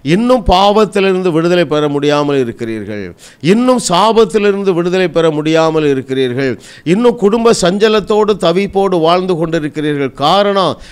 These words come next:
நீங்கள் நீதிமான்களாக நூற்றுக்கு நூறு இருக்கிறீர்கள் என்கிற சத்தியத்தை நீங்கள் அறியவில்லை, பிரியமானவர்களே. ஹல்லேலூயா. கர்த்தர் இந்த நாள்ல உங்களுக்கு வந்து ஒரு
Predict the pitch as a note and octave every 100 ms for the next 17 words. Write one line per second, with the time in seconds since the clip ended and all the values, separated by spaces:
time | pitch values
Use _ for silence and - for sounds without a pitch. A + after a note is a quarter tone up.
0 | - B2 E3 F3 D#3+ D3 G3 A3 G#3+ G3+
1 | G3 G3 G3 F#3 E3 D#3 G3 G#3 A#3 F#3
2 | G3 G3+ F#3 D3+ F3 A#3+ - A#3 A#3 G#3
3 | G3 F3 E3 D#3 D#3 D3+ G3 F#3+ D3 A3
4 | G3 - - - - C3 D3 C3 D3+ G3
5 | F3 D3+ C3+ A2+ A#2+ A2+ A2+ A2 A2 A2+
6 | F3 D#3+ F3 B3+ B3+ B3 C4 C4+ G3 -
7 | - _ - F3+ F3+ B3 G#3 G3+ F#3+ G#3
8 | G#3+ F#3 E3+ A#3+ A#3+ - - - D#3 G3
9 | G#3+ G3 F3+ A3 G#3+ F#3